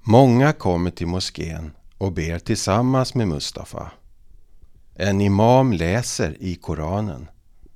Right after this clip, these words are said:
islams heliga bok. Det är vackert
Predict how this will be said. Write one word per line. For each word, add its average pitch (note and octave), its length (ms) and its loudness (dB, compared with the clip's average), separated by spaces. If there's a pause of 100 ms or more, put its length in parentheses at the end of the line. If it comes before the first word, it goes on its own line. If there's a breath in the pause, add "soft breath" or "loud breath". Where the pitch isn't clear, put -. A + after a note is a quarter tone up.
(140)
islams G2+ 720 -2
heliga D#2 460 -4
bok. - 520 -12 (1400 soft breath)
Det F#2+ 160 2
är G2+ 40 2
vackert A2 720 2